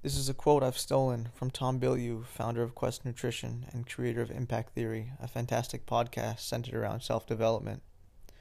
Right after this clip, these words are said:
When I hear that quote, it mandates reflection. There's no escaping that truth. We live in it and abide by it. In many ways, it's self-enforcing.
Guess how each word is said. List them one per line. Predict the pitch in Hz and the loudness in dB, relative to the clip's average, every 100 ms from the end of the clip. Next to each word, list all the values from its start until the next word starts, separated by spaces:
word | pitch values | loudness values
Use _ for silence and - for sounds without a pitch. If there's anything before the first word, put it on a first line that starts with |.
| - - - - - - - - - | -20 -20 -20 -20 -20 -20 -20 -20 -6
When | 131 131 | 2 4
I | |
hear | 131 151 151 | 6 6 6
that | 131 123 | 6 4
quote, | 127 123 110 - - | 6 6 4 -4 -10
it | - 123 | -4 0
mandates | 127 123 120 120 - | 4 4 4 2 2
reflection. | 113 - 113 - - - 135 - - - - - - - - - | -4 -2 -2 -2 -8 -8 -10 -14 -14 -20 -20 -20 -20 -18 -20 -2
There's | 123 131 | 2 4
no | 139 | 4
escaping | 143 - - 135 127 120 | 2 2 4 4 4 4
that | 110 | 4
truth. | - 123 117 - - - - - - - - - - - | 2 0 0 -4 -12 -16 -20 -20 -20 -20 -20 -20 -20 -6
We | 135 | 0
live | 127 135 | 4 4
in | 135 120 | 4 2
it | 113 - - | 0 -6 -8
and | 120 | -4
abide | 117 113 117 117 | 2 6 6 6
by | 107 110 | 4 4
it. | 107 - - - - - - - - - | 2 -2 -12 -18 -20 -20 -20 -20 -16 -4
In | 120 | 2
many | 123 131 | 4 6
ways, | 127 127 123 117 117 | 6 8 8 4 -2
it's | - - | -6 -2
self-enforcing. | 117 117 120 123 - 120 - 113 110 | 2 2 0 -4 0 0 0 -4 -4